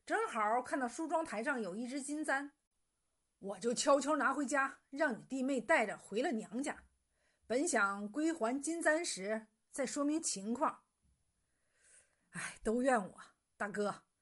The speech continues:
等你弟妹回来，我马上把金簪给大嫂送过去。”路遥听玛丽这么一说，也不好再说什么，就起身回家了。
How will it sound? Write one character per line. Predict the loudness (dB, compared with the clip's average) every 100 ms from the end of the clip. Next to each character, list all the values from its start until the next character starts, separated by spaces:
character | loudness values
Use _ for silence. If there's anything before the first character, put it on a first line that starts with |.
| _ _ _
等 | 4 6
你 | 4
弟 | 2 2
妹 | 4
回 | 2 0
来， | 0 0 -2 _ _ -2
我 | 0
马 | 2 2 4
上 | 4 4
把 | -2
金 | -2 2
簪 | 4 2 0
给 | -4
大 | -4 -2
嫂 | -6
送 | -2 -2 -2
过 |
去。” | -4 -14 _ _ _ _ _ _ _ _ _ _ _ _ _ _ _ _ _ _ _ _
路 | 0 0 2
遥 | 0 2 2 0
听 | -6 -6
玛 | -6 -4
丽 | -4
这 | 0 0
么 | 0
一 | -2 -4
说， | -4 -2 -2 -4 _
也 | -6
不 | -4 -4
好 | -6
再 | -6 -6
说 | -4 -2 -4
什 | -4
么， | -14 _ _ _
就 | -6 -4
起 | -4 -8
身 | -6 -6
回 | -4 -6
家 | -4 -4 -2
了。 | -6 -12